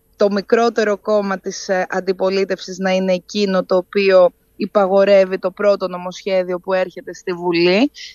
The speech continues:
και θα επιδιώξουμε τέτοια στάση να κρατήσουμε και σε αυτή την πρωτοπορία να βρισκόμαστε συνεχώς.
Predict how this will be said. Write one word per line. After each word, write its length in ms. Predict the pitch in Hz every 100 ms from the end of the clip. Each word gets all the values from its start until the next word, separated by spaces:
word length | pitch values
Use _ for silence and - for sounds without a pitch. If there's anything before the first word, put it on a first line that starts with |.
| _
και 140 | 247
θα 120 | 233 240
επιδιώξουμε 760 | 220 220 247 294 - 320 294 -
τέτοια 420 | 320 294 - 226
στάση 580 | - 214 208 202 - 269
να 160 | 254
κρατήσουμε 760 | 208 202 196 - 208 208 269 294
και 140 | 277
σε 120 | 254 220
αυτή 200 | - 277
την 120 | 247
πρωτοπορία 520 | 240 - - 220 277
να 120 | 277
βρισκόμαστε 580 | 233 214 254 262 269 254
συνεχώς. 640 | - 226 214 196 165 -